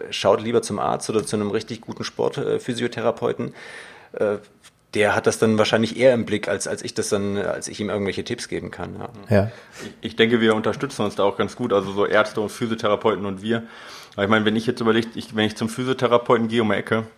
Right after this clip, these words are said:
Speaker 3: dann hat er wahrscheinlich von Runners nie weniger Ahnung oder weniger gehört als wir jetzt, ja, sondern der hat eher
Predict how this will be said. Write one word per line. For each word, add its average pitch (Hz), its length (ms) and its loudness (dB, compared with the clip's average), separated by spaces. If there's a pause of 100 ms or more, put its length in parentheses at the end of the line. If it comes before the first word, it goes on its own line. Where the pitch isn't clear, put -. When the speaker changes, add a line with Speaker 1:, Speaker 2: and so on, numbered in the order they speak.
(320)
Speaker 3:
dann 98 220 4
hat 101 140 6
er 110 80 6
wahrscheinlich 104 380 4
von 101 200 2
Runners 113 320 6
nie 117 440 4
weniger 113 680 4
Ahnung 135 280 4
oder 104 240 6
weniger 123 300 4
gehört 117 280 4
als 101 240 0
wir 120 140 2
jetzt, 170 280 -2 (400)
ja, 107 120 4
sondern 107 240 4
der 104 100 8
hat - 240 0
eher 107 180 6